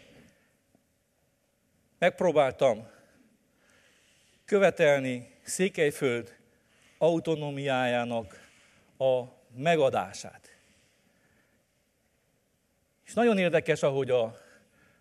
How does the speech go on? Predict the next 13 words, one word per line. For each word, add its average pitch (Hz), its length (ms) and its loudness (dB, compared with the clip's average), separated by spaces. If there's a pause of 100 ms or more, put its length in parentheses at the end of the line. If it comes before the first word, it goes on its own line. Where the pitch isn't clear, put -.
(160)
román 151 440 0
sajtó 156 680 0 (720)
viszonyult, 131 720 -8 (680)
vagy 107 240 -10
a 127 80 -4
román 151 300 -2
sajtó 127 580 -4 (960)
jelezte, 139 960 2 (1700)
vagy 107 200 -12
viszonyult 127 440 -4
ehhez 139 240 2
a 113 60 -2
beszédemhez, 127 880 0